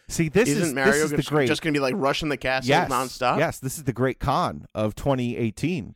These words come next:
Speaker 1: into twenty nineteen. This is the real issues. This is the real scam.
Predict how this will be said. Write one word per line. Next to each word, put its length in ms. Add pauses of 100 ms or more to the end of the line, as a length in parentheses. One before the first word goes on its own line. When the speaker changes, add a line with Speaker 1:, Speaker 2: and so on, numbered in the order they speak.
Speaker 1:
into 260
twenty 280
nineteen. 480 (160)
This 260
is 140
the 100
real 640 (140)
issues. 580 (400)
This 300
is 100
the 100
real 440
scam. 640